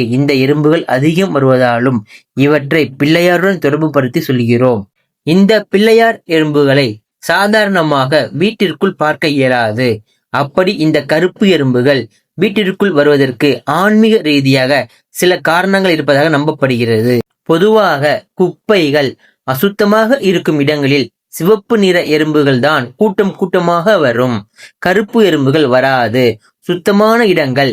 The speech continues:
இனிப்புகள் இருக்கும் இடங்களில் வரும். அதுவும் அரிதாக தான் இருக்கும். உங்கள் வீட்டில் கருப்பு எறும்புகள், கட்டை எறும்புகள் திடீரென வருகிறது அல்லது கூட்டமாக வருகிறது என்றால் அது சுபமான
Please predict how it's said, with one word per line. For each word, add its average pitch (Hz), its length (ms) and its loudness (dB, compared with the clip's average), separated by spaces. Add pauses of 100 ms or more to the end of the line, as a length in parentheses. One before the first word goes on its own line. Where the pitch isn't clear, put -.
இனிப்புகள் 202 540 0
இருக்கும் 175 400 -2
இடங்களில் 139 500 0
வரும். 131 340 0 (420)
அதுவும் 160 520 2 (200)
அரிதாக 185 640 0
தான் 202 280 0
இருக்கும். 147 540 -2 (360)
உங்கள் 180 320 2
வீட்டில் 220 460 -2
கருப்பு 202 380 0
எறும்புகள், 139 540 0 (120)
கட்டை - 420 -2
எறும்புகள் 143 560 0
திடீரென 196 400 2
வருகிறது 143 560 0 (420)
அல்லது 156 400 2
கூட்டமாக 208 640 2
வருகிறது 147 400 2
என்றால் 127 460 -2 (360)
அது 165 220 0
சுபமான 196 460 2